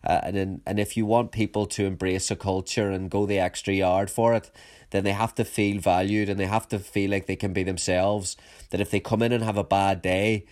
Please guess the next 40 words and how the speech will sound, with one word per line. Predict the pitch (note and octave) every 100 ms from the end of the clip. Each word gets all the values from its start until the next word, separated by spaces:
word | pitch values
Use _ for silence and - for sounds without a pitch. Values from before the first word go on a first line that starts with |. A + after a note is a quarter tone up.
| _
that's | - G2 G#2+ -
not | F#2+
gonna | F#2+ F#2+
hold | F#2 G2 F#2
them | E2+
back, | F2 F#2 G2 -
or | F2
someone | - G2 G2+ F#2+
is | F#2 -
gonna | F#2+ F2+
attack | E2 F#2 F#2+ -
them | A2
for | -
that | A2+ A2 A2+
there, | A2 G2
because, | F2+ - F#2+ F2 - - - - -
again, | - F#2 F#2+
we're | F#2+
not | G#2 G#2+
creating | - G2 - F#2+
perfect | - F#2 F#2+ E2
people. | F#2 F#2 G#2 G2
We're | F#2
trying | - F2+ F2+
to |
create | - F#2 F2+ - - - -
winning | - F#2 F#2
soccer | F2 F2 E2+ G#2
teams, | F#2+ G#2+ G#2 F2+
and, | F2+ F2+
and | F2+ F#2
people | A#2 A#2 A2
do | G2+ G#2
have | G#2+ G#2+
bad | A#2 A2 G#2
days, | A2+ G#2 -
coaches | - G2 - F#2+
as | F#2+ F2
well. | F#2 G2 G#2
So | - G2+ F#2